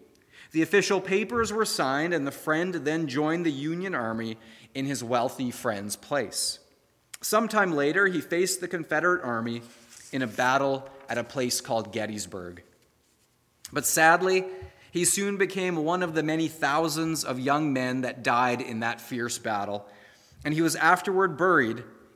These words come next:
in the Gettysburg Cemetery. Now, it so happened a few months later that the wealthy young man who had hired his friend to be his substitute received a second draft letter summoning him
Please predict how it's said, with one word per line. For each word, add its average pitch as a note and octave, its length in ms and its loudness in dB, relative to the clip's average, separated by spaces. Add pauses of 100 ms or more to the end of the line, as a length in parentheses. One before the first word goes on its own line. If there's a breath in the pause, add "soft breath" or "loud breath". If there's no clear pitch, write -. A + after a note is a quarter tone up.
in C#3 80 -4
the C#3 60 -2
Gettysburg A#2+ 540 -2
Cemetery. B2+ 640 -4 (880 loud breath)
Now, F3 220 4
it F#3 140 -2
so B3 260 2
happened F#3 480 4
a D3+ 40 -4
few F3+ 200 -4
months F3+ 340 0
later C3 460 -4 (340 loud breath)
that E3+ 340 2
the E3 100 2
wealthy G3 500 2
young F#3 340 2
man E3+ 280 4
who D#3+ 120 -4
had D#3 100 2
hired G3+ 440 4
his G#3+ 180 0
friend F3 380 2
to F3 100 0
be F3 240 -4
his F3 280 2
substitute D3 760 -2 (640 soft breath)
received F#3+ 640 0
a E3 60 -2
second A3 760 2 (140)
draft B2 420 2
letter A2 380 0
summoning G#3 560 2
him F#3+ 280 -2